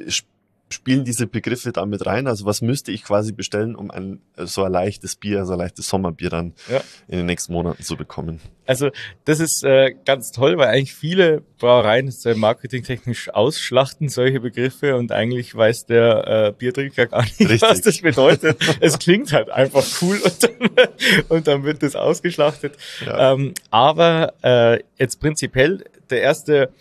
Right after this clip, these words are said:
Speaker 2: Schritt dahingegen, so ein leichteres Bier, wäre jetzt wirklich die Stammwürze. Äh, die Stammwürze, die sagt im Prinzip nur, wie viel vom, aus dem Malz ist im Wasser gelöst. Also ich habe schon gesagt, der,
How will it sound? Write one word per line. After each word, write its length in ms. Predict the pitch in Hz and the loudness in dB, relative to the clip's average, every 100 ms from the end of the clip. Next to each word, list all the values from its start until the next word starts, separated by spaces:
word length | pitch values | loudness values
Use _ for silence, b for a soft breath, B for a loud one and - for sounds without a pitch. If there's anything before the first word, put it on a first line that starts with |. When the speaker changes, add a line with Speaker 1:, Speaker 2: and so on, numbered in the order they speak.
| B B | B B
Speaker 2:
Schritt 340 | - 151 151 - | -6 -4 -4 0
dahingegen, 640 | 127 135 156 143 139 123 | 2 2 2 -2 -2 -4
so 160 | 104 113 | -4 -2
ein 80 | 107 | 2
leichteres 400 | 107 147 147 143 | 2 0 -4 -4
Bier, 260 | - 151 | 2 2
wäre 140 | 127 131 | 4 4
jetzt 120 | 127 | 2
wirklich 160 | 139 131 | -4 -4
die 120 | 127 | -8
Stammwürze. 800 | - 104 143 175 165 180 190 180 B B B 104 - | -2 -2 0 -2 -4 0 -2 -2 B B B -16 0
Äh, 260 | 117 120 | 4 4
die 140 | - 123 | 0 0
Stammwürze, 500 | 120 147 175 - 139 | 0 2 0 -2 -4
die 280 | 139 139 - _ - _ | -2 -2 -4 _ -20 _
sagt 320 | - 135 143 | -4 -4 -2
im 80 | 147 | -6
Prinzip 420 | 131 131 - 143 | -6 -6 -8 -6
nur, 360 | 123 147 175 156 | 0 4 4 4
wie 200 | 120 170 | 0 -4
viel 260 | 185 185 175 | -4 -4 -4
vom, 400 | - 131 127 120 | -2 -4 -4 -8
aus 220 | - 123 - | -2 -2 0
dem 120 | 117 | 0
Malz 580 | 104 104 170 208 - - b b b _ | 4 4 4 2 -6 -8 b b b _
ist 380 | - 170 185 - | -6 -4 -4 -6
im 220 | - 131 | -6 -2
Wasser 560 | 107 120 - 139 123 127 - | 2 2 2 0 0 0 -4
gelöst. 640 | 131 110 104 95 - - b b b _ _ | -4 0 -2 -4 -10 -20 b b b _ _
Also 180 | - 104 | -8 -6
ich 60 | 120 | -6
habe 140 | 123 | -6
schon 220 | 131 120 | -8 -10
gesagt, 340 | - - 123 | -12 -6 -4
der, 100 | 131 | -4